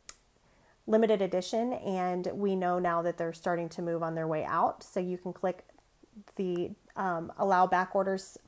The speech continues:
tab off and it won't allow you to sell it if you don't have it on hand, which is a great tool. But the Afterglow Flirt,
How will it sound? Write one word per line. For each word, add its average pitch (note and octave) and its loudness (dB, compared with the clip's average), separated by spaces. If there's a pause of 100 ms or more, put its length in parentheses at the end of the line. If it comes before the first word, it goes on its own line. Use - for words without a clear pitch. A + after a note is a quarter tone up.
(160)
tab F#3 2
off - 2 (640)
and F#3 0
it - -2
won't F#3 -2
allow F#3 2
you F3+ -2
to - -8
sell A4 4
it F#3+ 2
if - -10
you A#3+ -2
don't A#3+ 0
have F3+ -4
it F3+ 0
on G#3+ 0
hand, G#3+ -2 (260)
which A#3+ -6
is B3 -6
a D4 -4
great G3 -4
tool. - -4 (1080)
But C4+ 0
the C#4 4
Afterglow C#4+ 6
Flirt, F#3+ 0